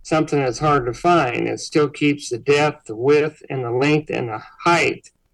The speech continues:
So when you drive past the pasture and say you got yearling virgin heifers getting cleaned up by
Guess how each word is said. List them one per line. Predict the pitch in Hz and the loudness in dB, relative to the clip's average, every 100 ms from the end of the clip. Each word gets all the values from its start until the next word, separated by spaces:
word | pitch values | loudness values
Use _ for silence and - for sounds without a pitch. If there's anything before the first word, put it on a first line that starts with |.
| _ - | _ -6
So | 147 | 0
when | 143 | 2
you | 139 123 | 2 0
drive | 139 151 160 151 | 2 4 2 0
past | - 160 156 147 | -2 0 0 -2
the | - | -8
pasture | - 160 160 151 - 110 | -4 0 0 -2 -6 -8
and | 113 - | -8 -6
say | 147 143 | 0 2
you | 139 | 2
got | 127 123 120 - _ - - _ - | 0 -2 -2 -8 _ -20 -20 _ -4
yearling | 156 160 165 165 147 | 2 4 6 6 4
virgin | 151 151 135 | 2 0 -4
heifers | 131 147 147 135 117 | -4 -4 -4 -6 -4
getting | 127 113 135 127 123 _ _ - | -2 -2 -2 -4 -10 _ _ -2
cleaned | 165 151 147 | 2 4 4
up | 147 143 | 2 0
by | 135 120 120 117 | 0 0 -2 -6